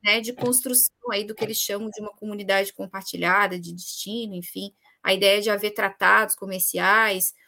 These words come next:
é, bancos de infraestrutura, enfim, amigáveis, né, em todas as regiões do mundo. Se você tiver conflito ou a iminência permanente do conflito, você tem um desvio de energia gigante e isso favorece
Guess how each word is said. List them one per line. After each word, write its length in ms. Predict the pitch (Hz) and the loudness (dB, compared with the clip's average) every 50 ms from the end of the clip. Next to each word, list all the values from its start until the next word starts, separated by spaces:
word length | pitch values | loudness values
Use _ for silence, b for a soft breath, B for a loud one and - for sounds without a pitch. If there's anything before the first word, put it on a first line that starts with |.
| b b b b b - | b b b b b 2
é, 420 | - 202 196 196 185 180 175 170 | 6 8 8 8 8 6 4 2
bancos 560 | 170 180 214 233 233 226 214 - - 196 185 | 0 0 0 0 0 -2 -4 -8 -12 -10 -10
de 140 | 180 185 196 | -8 -8 -10
infraestrutura, 760 | 190 180 - 185 185 - 185 180 - - 208 226 240 240 226 | -10 -10 -6 -4 -4 -4 -6 -8 -12 -8 -6 -4 -4 -4 -4
enfim, 300 | 196 180 - - 220 226 | -6 -8 -8 -8 -6 -6
amigáveis, 880 | 214 208 202 190 180 185 196 220 240 240 226 208 185 180 175 175 180 | -6 -6 -6 -2 0 4 6 6 6 6 4 2 0 -2 -2 -2 -4
né, 260 | 190 214 190 196 220 233 | -4 -2 -2 -2 -2 -4
em 300 | 240 - - 226 233 226 | -4 -6 -6 -6 -8 -6
todas 400 | - - 220 220 226 240 240 240 | -2 -2 -2 0 -2 -2 -4 -4
as 160 | 226 226 226 | -4 -4 -2
regiões 380 | 226 214 214 220 214 214 220 | -4 -4 -4 -6 -8 -8 -6
do 140 | 226 269 349 | -6 -4 -4
mundo. 240 | 339 233 196 175 175 - | -4 -4 -6 -6 -8 -10
Se 160 | - - 180 | -10 -10 -8
você 200 | 196 208 - - | -8 -8 -8 -8
tiver 340 | - - 196 196 196 - - | -8 -6 -4 -4 -4 -4 -4
conflito 640 | - 262 262 262 - - 226 208 190 - _ _ b b b b b b b | -4 -4 -4 -4 -4 -6 -8 -8 -8 -10 _ _ b b b b b b b
ou 160 | - 226 233 | 8 10 12
a 60 | 247 | 12
iminência 580 | 254 262 277 277 262 240 226 247 285 330 - 269 | 12 10 8 6 6 6 4 4 4 4 2 2
permanente 720 | - _ - 254 311 370 359 320 285 233 208 214 - - | 0 _ 2 4 4 4 2 0 0 -2 -4 -6 -8 -10
do 100 | - 208 | -10 -12
conflito, 560 | - 208 220 214 - - 214 226 247 - _ _ _ _ _ _ | -12 -12 -14 -12 -12 -10 -10 -10 -12 -12 _ _ _ _ _ _
você 140 | - - 302 | -14 -10 -6
tem 140 | 302 269 262 | -4 -2 -2
um 40 | |
desvio 300 | 262 262 269 285 262 254 | -2 -2 -2 -2 -2 -2
de 80 | 247 269 | 0 0
energia 380 | 262 262 269 262 233 233 233 233 | 0 0 0 -2 0 0 0 -2
gigante 560 | 240 269 233 247 240 240 247 262 277 - 294 | -2 2 2 4 4 4 2 0 -2 -2 -2
e 180 | 285 269 254 | -2 -2 0
isso 200 | 254 247 - 269 | 0 0 -2 -2
favorece 760 | - - 240 240 254 262 240 220 214 226 240 - - 294 - | -4 -6 -6 -2 -2 0 0 2 2 4 4 2 2 2 -2